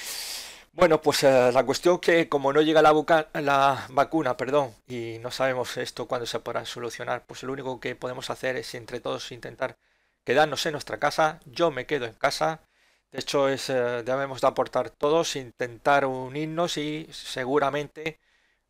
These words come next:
eh, más antes que después saldremos de esta, ¿no? De nada nos sirve criticar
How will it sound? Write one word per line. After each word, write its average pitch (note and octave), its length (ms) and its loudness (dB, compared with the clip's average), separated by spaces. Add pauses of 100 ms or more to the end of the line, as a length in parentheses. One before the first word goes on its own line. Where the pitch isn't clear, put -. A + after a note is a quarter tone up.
eh, C3 180 -4
más C3+ 220 0
antes C3+ 260 -2
que B2+ 100 2
después C#3 360 2
saldremos C3 640 0
de B2+ 120 -2
esta, - 240 -8
¿no? C3+ 460 -12
De C3+ 380 -4
nada D3 220 4
nos B2 100 -4
sirve B2+ 320 -2
criticar B2 540 -4